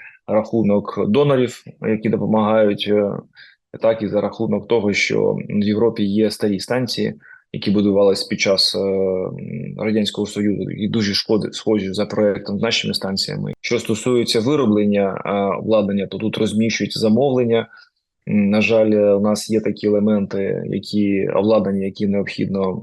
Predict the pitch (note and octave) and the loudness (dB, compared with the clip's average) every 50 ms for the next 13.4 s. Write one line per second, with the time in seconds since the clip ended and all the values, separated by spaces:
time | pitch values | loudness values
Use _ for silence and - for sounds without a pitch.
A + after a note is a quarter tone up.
0 | - - - G#2+ A2 A2 A2+ A2 A2 G#2+ G2 G2+ G#2 G#2 G#2 - A2 G2+ - - | -8 -4 -2 0 2 2 4 2 2 2 0 0 0 0 0 0 -2 -2 -2 -4
1 | - G2+ G2 - - A2 F#2+ F#2+ F#2+ - - - A2+ A2+ G#2+ F#2 F#2+ F#2+ F#2+ G2 | -6 -6 -6 -4 -2 -2 -2 -2 -2 -2 0 0 0 0 0 0 0 -2 0 0
2 | G#2 G#2 G2+ G2 - G2 F#2 F2+ - _ - G2+ G#2 G#2 G#2+ G#2 F#2 F#2+ - G2+ | 2 2 0 0 -2 -4 -8 -8 -10 _ -4 0 2 4 4 2 0 -2 -4 -2
3 | G2 F#2+ F#2 - - A#2 A2+ - - A2 G#2+ G#2+ G#2+ G2+ G2+ - - - - A2+ | -2 -2 -4 -2 -2 -2 -2 0 2 4 4 4 4 2 0 -4 -6 -4 -2 0
4 | B2+ B2+ - A#2+ A2 - - G#2+ G#2+ - - A#2 A#2+ B2 C3+ C#3 C#3 C3 B2+ - | 0 0 0 -2 -4 -4 -8 -10 -10 -6 0 2 2 4 4 4 4 2 2 2
5 | - - A#2+ A2+ A#2 A#2+ B2 A#2+ - A#2 A2+ A2 A2 G2+ F2+ G#2+ G#2+ - A2+ A2+ | 0 0 0 2 2 0 0 2 2 4 4 6 6 4 4 2 0 0 0 0
6 | A2+ G#2 - A#2+ A#2 A#2+ A2+ G#2+ G2 G#2+ G#2+ G#2+ A2 A2 G#2 F#2 G#2+ A2 G2 F#2+ | 0 0 0 0 0 0 0 -2 0 0 2 4 4 4 2 2 0 0 0 0
7 | G2+ G2+ G#2 A2 A#2+ B2 - _ _ _ _ _ _ - - G#2+ G#2+ G#2 G2+ G2+ | -2 -4 -4 -6 -8 -10 -16 _ _ _ _ _ _ -6 -2 0 0 0 0 0
8 | G#2 G#2+ - A2+ A2+ G#2 F#2+ G2+ G#2+ G2 G2+ G#2+ G#2+ - - - B2 - - A2 | 0 0 0 2 2 2 2 2 0 0 0 -2 -4 -6 -10 -16 -8 -2 0 0
9 | G2+ F#2+ G#2+ A2+ A#2 A#2 B2+ A#2+ A2 G#2 G2+ F#2+ G#2 G#2+ G#2 A2 A2+ G#2+ A2 A2 | 2 2 2 2 4 4 2 2 0 -2 -2 0 0 2 2 2 2 2 2 0
10 | G#2+ G#2 G#2 - - A2+ A2 A2 G#2+ G#2+ G#2+ G#2 - - G#2+ A2 G#2+ G#2+ G#2+ G#2 | 0 0 0 0 2 4 4 4 4 4 2 0 -2 -2 -2 -2 -2 -2 -4 -2
11 | G#2+ G#2+ G#2 G2+ - A#2 A#2+ A2 A2 - A2+ A2 A#2 A#2 A#2 A2+ G#2+ G#2 G2+ - | 0 0 0 0 -2 0 0 0 2 2 2 4 4 4 4 4 2 2 0 -2
12 | - - - G#2+ G#2+ G#2+ G#2 G2+ G2+ - - A2+ A2 - - G#2+ G#2 G2+ F#2+ - | -4 -6 -8 -8 -6 -6 -6 -6 -4 0 0 0 0 0 0 2 2 2 0 -2
13 | G#2+ G2+ - - - G#2+ G2+ | -4 -4 -2 0 2 2 0